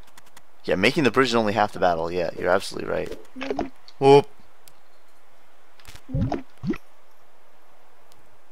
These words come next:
How the heck am I gonna get... How, how wide is this thing? Is it two,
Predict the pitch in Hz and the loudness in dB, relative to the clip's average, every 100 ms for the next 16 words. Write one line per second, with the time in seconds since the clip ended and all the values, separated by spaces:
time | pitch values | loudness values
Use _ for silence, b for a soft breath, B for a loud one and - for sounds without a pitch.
0 | - - - - - - - 147 151 208 | -10 -10 -10 -12 -10 -2 2 4 4 2
1 | 165 190 180 160 165 156 143 - - - | 2 2 2 2 2 2 0 -4 -10 -10
2 | - B B - - - - - - 151 | -10 B B -10 -10 -10 -10 -8 -2 -2
3 | - 175 170 156 156 143 113 - 104 104 | 2 2 4 4 4 2 -4 -4 -4 -4
4 | 120 120 - - 180 254 277 | -6 -6 -4 -2 -2 -2 -6